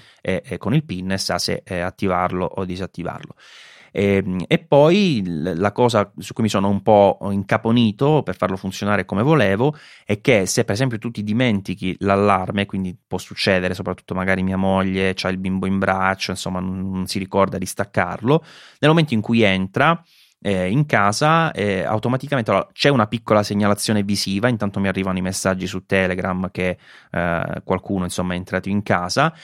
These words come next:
e oltre al messaggio mi arriva anche una fotografia, uno snapshot della telecamera che è puntata, diciamo, sull'ingresso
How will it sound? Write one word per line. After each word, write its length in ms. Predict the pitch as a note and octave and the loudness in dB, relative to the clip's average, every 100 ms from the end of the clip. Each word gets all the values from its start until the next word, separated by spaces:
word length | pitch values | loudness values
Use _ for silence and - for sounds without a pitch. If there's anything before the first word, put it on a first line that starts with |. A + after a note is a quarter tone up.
| - | -20
e 240 | - G2 F#2 | 0 0 2
oltre 440 | G2 F#2+ - F#2+ - | 0 0 0 0 2
al 220 | F#2 F#2 | 0 0
messaggio 680 | F#2+ - G2+ F#2+ F#2+ F#2 D#2+ | -4 -2 -2 -2 0 0 0
mi 140 | F#2 F2+ | -4 -4
arriva 220 | F#2+ F#2+ | 0 0
anche 300 | F#2+ - F2+ | -2 -2 -4
una 240 | F#2+ F#2 F2 | -2 -2 -2
fotografia, 640 | - F#2 F#2 F#2 G#2+ F#2 | -4 -6 -4 -4 -2 -2
uno 120 | F2+ | -2
snapshot 560 | F#2+ G2+ F#2+ - F2+ - | -2 0 0 -2 -8 -6
della 280 | F#2+ F2+ F#2 | -6 -2 -2
telecamera 640 | F2+ F2+ F#2+ F#2 F2+ F2+ | -4 -4 0 -2 -2 -8
che 200 | - F2+ | -8 -8
è 40 | F#2 | -8
puntata, 580 | F2+ F2+ F#2+ F2+ F2 | -8 -8 -4 -4 -4
diciamo, 340 | F2+ F2+ F#2 F2+ | -8 -6 -6 -8
sull'ingresso 840 | - F2+ F#2+ F#2+ F2 - - E3+ | -8 -6 -2 -2 -2 -2 0 -2